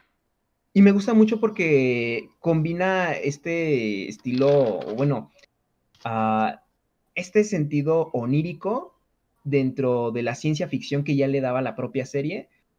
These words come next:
pero le mete, este, una leyenda japonesa que nos recuerda a nosotros como occidentales mucho al Día de la Marmota,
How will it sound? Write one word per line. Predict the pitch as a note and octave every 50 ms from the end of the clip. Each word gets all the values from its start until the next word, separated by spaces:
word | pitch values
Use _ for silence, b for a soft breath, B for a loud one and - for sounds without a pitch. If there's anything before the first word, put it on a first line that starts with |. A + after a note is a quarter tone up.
| _ _ _
pero | D3 C#3 C3+ B2+ B2+ B2+ B2+ B2 B2 B2 B2
le | B2 B2+ B2+
mete, | C3 C#3 C#3+ C#3+ - E3+ E3 E3+ F3 F3 F3 E3+ D3+ A#2+
este, | A2 - - _ A2 G#2 G2+ G#2 G#2 G#2 G#2
una | G#2+ A#2+ C3+ C#3+ D3
leyenda | D3 B2+ A2 A2 A#2 B2 B2+ C3+ C#3
japonesa | C#3+ A#2+ - A2+ A2 G#2+ A2 A2 - C3 C3
que | - - A#2+ G#2+ G2+ G2 G2 G2 F#2
nos | G2+ G#2 G#2+ G#2+
recuerda | G#2+ G2+ - B2 B2+ B2+ C#3
a | B2+
nosotros | A2+ G#2+ A2 A2 B2+ C3 -
como | - A2+ G#2
occidentales | G2 - G#2 G2+ G2 G2+ G#2+ A2+ A#2+ A2+
mucho | A#2+ A2+ A2 - A#2
al | A2
Día | G#2+ G#2+
de | G#2+ G#2+
la | G2+ G2
Marmota, | F#2+ G2 G2 F#2+ F#2+ G2 F#2+ - _ _ _